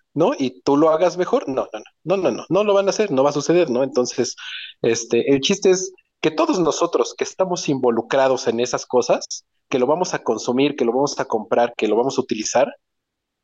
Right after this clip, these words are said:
lo llevemos, ¿no? Por, por el lado que tal vez no sea el más malo, porque de todos modos,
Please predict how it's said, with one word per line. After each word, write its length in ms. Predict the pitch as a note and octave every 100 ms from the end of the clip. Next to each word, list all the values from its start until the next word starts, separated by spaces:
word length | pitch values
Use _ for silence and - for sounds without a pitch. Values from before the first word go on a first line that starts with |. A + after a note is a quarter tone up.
| _ _ _ _
lo 200 | E3+ E3+
llevemos, 640 | E3 E3 F#3 F#3 F3 - -
¿no? 220 | C3 D3
Por, 340 | - B2 A#2+ -
por 160 | B2
el 120 | A#2 A#2+
lado 240 | C3+ C3+
que 120 | B2+
tal 380 | - C3+ D3 C#3+
vez 260 | C#3+ D3 C#3+
no 160 | C#3+ C#3+
sea 180 | D3
el 80 | C#3
más 200 | C3+ B2+
malo, 280 | C3 C3+ D3
porque 240 | B2 - A2
de 80 |
todos 320 | - C3 C3 B2+
modos, 340 | B2+ B2+